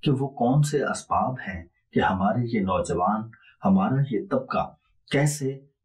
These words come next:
आसान जिंदगी गुजार सकता है और किस तरह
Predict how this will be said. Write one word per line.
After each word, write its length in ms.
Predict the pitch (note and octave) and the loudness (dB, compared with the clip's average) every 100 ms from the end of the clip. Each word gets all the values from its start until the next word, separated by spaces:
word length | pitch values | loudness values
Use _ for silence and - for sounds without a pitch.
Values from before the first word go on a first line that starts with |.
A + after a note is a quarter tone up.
| - | -4
आसान 480 | - - G#2 B2 A2 | -4 0 2 4 4
जिंदगी 460 | G#2+ G#2+ A2+ A2+ | 2 0 -2 -4
गुजार 360 | A2 G2 F2+ - | -2 0 2 0
सकता 560 | - - - F#2+ E2 E2+ | 0 -6 -6 -4 -4 -6
है 180 | - _ - _ | -10 _ -20 _
और 240 | A#2 A#2 - | 0 0 0
किस 220 | D#3 - | -2 0
तरह 300 | G#2+ - - | -2 -2 -6